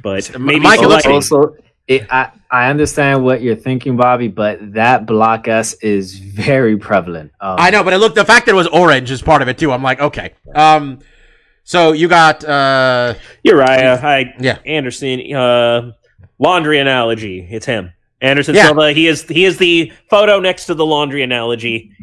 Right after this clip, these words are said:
Speaker 1: in the encyclopedia.
Speaker 2: Yeah, and we'll talk if this really is his last fight. We'll talk next week about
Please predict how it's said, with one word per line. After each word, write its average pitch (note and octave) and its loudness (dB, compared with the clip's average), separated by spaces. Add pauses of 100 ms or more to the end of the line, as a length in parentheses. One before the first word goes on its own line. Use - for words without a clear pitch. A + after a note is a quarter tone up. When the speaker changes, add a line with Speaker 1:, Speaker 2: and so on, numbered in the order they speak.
Speaker 1:
in B2 -4
the A2+ -6
encyclopedia. G#2 -10 (200)
Speaker 2:
Yeah, D#3+ 2
and E3 0
we'll C4 -4
talk G#3+ 2
if D3+ -6
this C#3+ -6
really D3 0
is C3 -4
his A2+ -12
last A#2 -4
fight. A#2+ -4
We'll C3 -6
talk B2 -4
next G#2+ -8
week G#2+ -10
about F#2+ -6